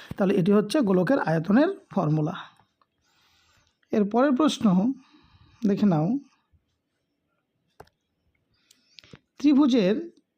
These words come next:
তিনটি কোণের সমষ্টি কত? তাহলে আমরা জানি ত্রিভুজের এই তিনটি কোণের সমষ্টি ওয়ান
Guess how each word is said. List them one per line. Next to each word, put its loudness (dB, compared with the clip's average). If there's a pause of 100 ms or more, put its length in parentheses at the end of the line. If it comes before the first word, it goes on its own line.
তিনটি 2 (100)
কোণের 2
সমষ্টি -2
কত? -4 (1080)
তাহলে -2
আমরা 2
জানি 0 (1400)
ত্রিভুজের 2 (1700)
এই 2
তিনটি 2
কোণের 2 (680)
সমষ্টি -2 (1120)
ওয়ান 2